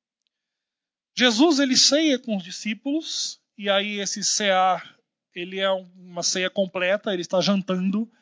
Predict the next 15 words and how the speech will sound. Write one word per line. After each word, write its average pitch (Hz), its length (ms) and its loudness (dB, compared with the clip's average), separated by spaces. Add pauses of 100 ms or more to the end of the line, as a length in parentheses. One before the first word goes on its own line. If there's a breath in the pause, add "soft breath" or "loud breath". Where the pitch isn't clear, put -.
(500)
é 180 40 -6
uma 180 140 2
refeição 208 680 0
que 208 140 -6
ocorria 190 760 2
ali 185 220 -2
por 208 240 0
ocasião 196 420 -2
da 180 140 0
Páscoa, 196 540 -4
então 185 420 -16
era 185 140 -8
realmente 196 440 -6
um 190 60 -4
banquete, 180 640 -6